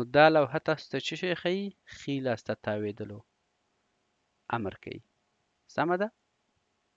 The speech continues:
او دا کوم لوحه چې ورپسې ده، دا اېده ضد ده. مطلب دا ده چې تاسو په دې کې مجبور یاستئ په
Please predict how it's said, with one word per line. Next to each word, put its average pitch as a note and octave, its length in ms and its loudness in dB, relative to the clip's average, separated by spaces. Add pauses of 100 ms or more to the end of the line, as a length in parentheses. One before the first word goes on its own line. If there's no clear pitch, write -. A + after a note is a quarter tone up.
(1500)
او C#3+ 180 6
دا D3 140 10
کوم F3 220 -2
لوحه D#3 280 8
چې - 140 -2
ورپسې D3 420 0 (140)
ده، G3 100 12 (220)
دا D#3+ 120 12 (180)
اېده C#3+ 200 4 (120)
ضد B2+ 160 6 (100)
ده. F#2+ 80 6 (140)
مطلب B2+ 340 2
دا C#3+ 140 8
ده B2+ 140 6
چې A#2 60 0 (160)
تاسو C3+ 220 2
په - 220 -2
دې C#3 140 2
کې A#2 180 2
مجبور A2+ 340 -4
یاستئ A#2 280 -2
په - 60 -10